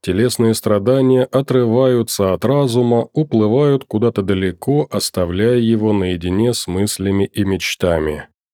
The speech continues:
Внезапно туман перед глазами рассеялся.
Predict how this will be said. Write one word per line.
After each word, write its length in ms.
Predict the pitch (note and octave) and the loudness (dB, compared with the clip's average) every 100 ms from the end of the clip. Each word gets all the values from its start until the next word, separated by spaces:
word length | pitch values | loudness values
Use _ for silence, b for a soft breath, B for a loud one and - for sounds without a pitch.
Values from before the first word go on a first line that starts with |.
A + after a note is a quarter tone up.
| _ _ | _ _
Внезапно 640 | E2 G#2+ A2 E3+ E3 D#3+ | -2 0 2 0 2 2
туман 400 | D3+ C#3+ D#3+ D#3 | 2 2 4 2
перед 220 | D3 C3+ | 2 0
глазами 480 | B2 C3 C3+ D3+ C#3+ | 2 2 2 2 2
рассеялся. 960 | C3+ C3+ - C#3+ C#3 G2+ F2 - D#2 | 2 2 0 0 2 0 -2 -6 -8